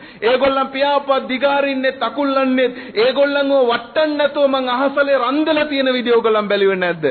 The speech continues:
සුබ්හානල්ලාහ්. සාගරය දිහා බැලුවේ නැද්ද? ස්වර්ගයේ ගංගාවන් ගැන අල්ලාහ් සුබ්හානහු වතාලා කියනවා,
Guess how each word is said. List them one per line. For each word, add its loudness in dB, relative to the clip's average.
සුබ්හානල්ලාහ්. 0
සාගරය 2
දිහා 2
බැලුවේ 2
නැද්ද? 0
ස්වර්ගයේ 2
ගංගාවන් 2
ගැන 0
අල්ලාහ් 0
සුබ්හානහු -2
වතාලා 0
කියනවා, 0